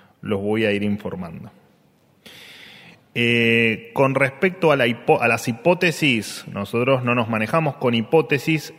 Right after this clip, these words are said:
entendemos que la actividad es meramente científica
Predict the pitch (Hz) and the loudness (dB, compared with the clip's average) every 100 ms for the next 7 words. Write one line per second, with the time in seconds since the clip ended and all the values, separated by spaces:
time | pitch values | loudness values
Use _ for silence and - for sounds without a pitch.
0 | - - 180 175 160 170 156 156 170 151 | -8 -2 0 0 0 0 0 0 0 0
1 | 156 160 - - - - - _ 123 110 | -2 -4 -10 -20 -20 -20 -20 _ -2 0
2 | 110 127 135 - 131 127 127 123 131 123 | 0 -2 -2 -6 -4 0 2 2 0 -2
3 | 110 104 117 120 117 110 110 110 113 107 | -6 -4 -2 -2 0 -2 -4 -6 -8 -10
4 | - 95 98 98 - - | -10 -10 -8 -10 -10 -18